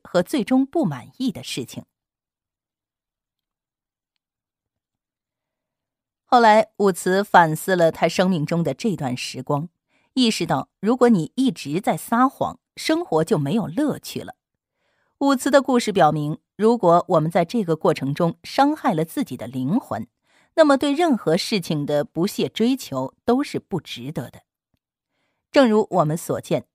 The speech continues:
在商业或体育活动中，宁静有助于提高效率；但如果在我们的个人生活中，我们更像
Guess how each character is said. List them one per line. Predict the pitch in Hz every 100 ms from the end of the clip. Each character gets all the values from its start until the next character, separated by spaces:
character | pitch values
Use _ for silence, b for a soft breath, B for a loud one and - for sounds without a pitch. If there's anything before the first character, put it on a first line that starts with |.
| _ -
在 | 254 247
商 | 285 294
业 | 285 175 -
或 | - 208
体 | - 143 139
育 | 233
活 | - 139 160
动 | 262 151
中， | 147 143 _ _ _ _
宁 | 214 202 247
静 | 339 302 139 _ -
有 | 175 156
助 | 190
于 | 151 160
提 | 165 156
高 | 165 190
效 | 202 - 269 156
率； | 143 _ _ _ _ _ -
但 | 311 277
如 | 294
果 | 240 208 202
在 | 262
我 | 196
们 | 156
的 | 196
个 | 208 359 294
人 | 143 151
生 | - 160
活 | - 143
中， | 160 151 _ -
我 | 190
们 | 175
更 | 202 349 208
像 | - 170